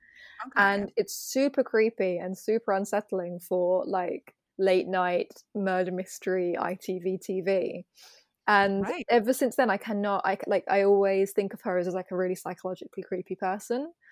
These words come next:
Speaker 2: um,
Speaker 1: Mm.
Speaker 2: because of this, because of this weird T V appearance. So I'm really
Speaker 1: <laughs>
Speaker 2: happy that she was in something else quite spooky.
Speaker 1: Oh,
Speaker 2: Mm.
Speaker 1: wow. Oh my gosh, I need to s-,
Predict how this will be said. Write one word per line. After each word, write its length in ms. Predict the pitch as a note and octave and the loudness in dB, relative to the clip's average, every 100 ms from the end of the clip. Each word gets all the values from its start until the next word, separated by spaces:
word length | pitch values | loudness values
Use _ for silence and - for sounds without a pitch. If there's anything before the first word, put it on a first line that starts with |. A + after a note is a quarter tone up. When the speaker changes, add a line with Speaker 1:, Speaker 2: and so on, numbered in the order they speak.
| - - - - - | -20 -20 -20 -20 -2
Speaker 2:
um, 100 | G#3 G3 | 2 4
Speaker 1:
Mm. 260 | G#3 G3+ F#3 | 4 0 -2
Speaker 2:
because 420 | E3+ - G#3+ G#3 | 0 4 4 4
of 160 | A3 | 0
this, 420 | - A#3+ - - - - | 2 2 0 -6 -10 -4
because 300 | A3+ B3 F#3+ | -2 0 -2
of 100 | F#3 | 0
this 260 | - A3+ - | 0 0 -2
weird 380 | F#3+ G3 G3 G3 | 2 4 4 0
T 240 | - G#3+ | 0 2
V 140 | G3+ G#3+ | 6 4
appearance. 600 | A3 A#3 A#3 C#4+ D4 - | 6 4 4 0 -6 0
So 120 | A3 | 4
I'm 260 | G3+ F#3 G3+ | 4 4 0
really 200 | F#3+ G3+ | 0 2
Speaker 1:
<laughs> 280 | G3+ A#3+ G3 | 0 2 0
Speaker 2:
happy 80 | |
that 160 | F3+ F#3 | 0 -2
she 140 | - | 0
was 120 | F#3 F#3 | 0 0
in 120 | F#3+ | 0
something 320 | A3 G#3 F#3+ | 0 0 -2
else 360 | F#3 F#3+ - - | -4 -6 -12 -10
quite 360 | - F3 - - | -2 -2 -2 -4
spooky. 640 | - G3+ G#3+ - - F#3 - _ - _ _ _ _ | 0 2 2 -6 -8 -14 -18 _ -20 _ _ _ _
Speaker 1:
Oh, 180 | A3 A#3 | -6 -6
Speaker 2:
Mm. 40 | A3+ | -4
Speaker 1:
wow. 800 | A#3 C4 G#3+ F#3 F3 E3+ E3+ - | -4 -2 0 0 0 -2 -6 -8
Oh 60 | - | -12
my 80 | F4+ D4+ | -10 -4
gosh, 160 | D#4+ | -4
I 40 | G#3+ | -4
need 140 | G3 | -6
to 60 | A#3+ | -8
s-, 140 | A#3+ | -8